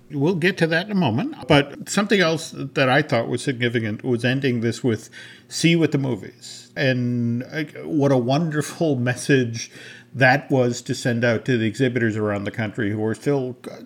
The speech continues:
kind of nursing their lumps given Disney's decision to send Black Widow out into theaters, but also doing the Disney Plus thing. You know, the fact that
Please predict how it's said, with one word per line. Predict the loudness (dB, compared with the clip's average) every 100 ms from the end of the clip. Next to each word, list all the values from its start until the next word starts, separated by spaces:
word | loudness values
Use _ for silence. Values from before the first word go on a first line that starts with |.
| -6
kind | -2 2
of | 2 2 -4 -16 -20 -20 -16 -2
nursing | 4 6 6 2 2
their | 2
lumps | 2 0 -2 -2
given | -2 0 0
Disney's | 0 0 -2 -4
decision | -6 -4 -2 -2 -4 -6
to |
send | -4 -4 -2 -4 -4 -8 -4 2
Black | 4 4
Widow | 2 4 4 2 0 2
out | 2 4
into | 2 -2
theaters, | 0 0 -2
but | -4 -6
also | -2 -2 0 0
doing | 0 -2
the | -2
Disney | -2 -4 -6
Plus | -4 -4 -4 -6
thing. | -10 -8
You | -10
know, | -8
the | -8
fact | -2 -2 -2 -2
that | -4